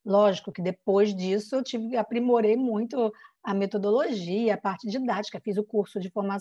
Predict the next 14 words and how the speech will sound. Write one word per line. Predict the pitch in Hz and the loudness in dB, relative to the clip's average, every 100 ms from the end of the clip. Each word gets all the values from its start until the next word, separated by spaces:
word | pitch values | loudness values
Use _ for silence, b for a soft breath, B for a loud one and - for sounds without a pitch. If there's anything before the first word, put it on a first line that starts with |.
| - | -8
de | 208 | -10
capacitação | 202 - 202 214 - 214 202 b b b b _ | -6 -4 -2 -4 -2 -4 -4 b b b b _
de, | 262 185 208 202 202 196 190 190 180 175 180 - _ | -8 -2 2 4 2 2 2 2 0 -2 -6 -12 _
como | - 180 | -8 -8
é | |
que | - | -4
chama? | 233 208 - | -4 -4 -2
P | 214 | -2
P | 208 202 | 0 -4
C, | 180 _ - | -4 _ -12
não, | 185 180 | -10 -12
C | - 202 202 | -10 -8 -8
C | - 196 - | -6 -6 0
P. | 208 180 | 0 0